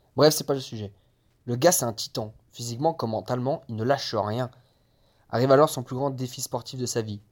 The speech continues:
relancer sa carrière au haut niveau. Spoiler, la marche était trop haute, même pour Jonah. C'est un long chemin de croix qui démarre. Cardiff, la version Nouvelle-Zélande, hein,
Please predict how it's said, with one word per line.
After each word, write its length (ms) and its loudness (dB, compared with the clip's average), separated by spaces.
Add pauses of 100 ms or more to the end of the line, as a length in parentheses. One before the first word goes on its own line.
(160)
relancer 500 4
sa 140 -4
carrière 380 -4
au 60 -6
haut 40 -6
niveau. 320 -8 (160)
Spoiler, 580 4 (220)
la 100 -2
marche 260 -2
était 140 -6
trop 180 -8
haute, 180 -12 (120)
même 200 4
pour 220 -4
Jonah. 300 -4 (520)
C'est 160 -2
un 40 6
long 120 4
chemin 240 4
de 60 0
croix 160 4
qui 140 -10
démarre. 380 0 (420)
Cardiff, 600 0
la 120 -2
version 420 -4
Nouvelle-Zélande, 540 -2
hein, 80 -6